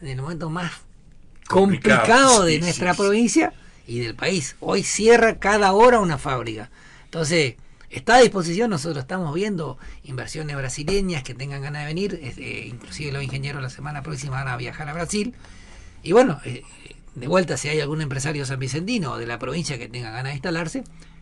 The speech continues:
Speaker 1: todas estas cosas hoy brinda el municipio. Todas estas cosas brinda el municipio a favor de esa, del que quiere instalarse.
Speaker 2: Eh, eh,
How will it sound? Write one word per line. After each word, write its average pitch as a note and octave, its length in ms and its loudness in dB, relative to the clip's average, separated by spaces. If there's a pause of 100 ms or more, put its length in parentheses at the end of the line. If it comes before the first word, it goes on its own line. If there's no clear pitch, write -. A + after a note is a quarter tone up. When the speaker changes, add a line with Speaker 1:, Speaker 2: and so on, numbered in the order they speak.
(140)
Speaker 1:
todas B3+ 180 10
estas G3 220 2
cosas G#3 460 -2
hoy F3 240 -2
brinda D#3+ 280 0
el D3+ 60 -4
municipio. C3 560 -8 (840)
Todas F3+ 180 0
estas D3+ 160 -6
cosas D#3 240 -6
brinda C3+ 200 -8
el D#3 40 -8
municipio D#3+ 560 -8
a - 80 -16
favor C3 240 -10
de C3 60 -8
esa, A#2+ 340 -10 (160)
del A#2 220 -12
que - 160 -16
quiere C#3 160 -4
instalarse. A2+ 340 -8
Speaker 2:
Eh, G#2 380 -8
eh, - 40 -14